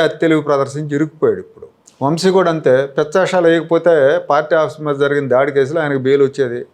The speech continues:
అందులో ఏ సెవెంటీ టూ ఆయన. కానీ ఆయన ఊరుకోడు కదా, క్రిమినల్ బ్రెయిన్ కదా.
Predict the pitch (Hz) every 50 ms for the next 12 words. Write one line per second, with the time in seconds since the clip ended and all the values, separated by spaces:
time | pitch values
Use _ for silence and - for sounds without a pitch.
0 | _ - 120 127 143 143 139 127 131 139 135 135 135 127 135 135 131 131 127 120
1 | 143 135 123 117 117 117 117 113 117 - _ _ _ _ _ _ _ - - 131
2 | 147 165 180 175 143 135 147 160 - - - - _ _ _ _ _ _ _ _
3 | 117 127 135 139 139 156 160 156 175 165 160 147 139 135 127 - 127 131 143 156
4 | 170 160 139 143 151 147 143 139 131 131 127 147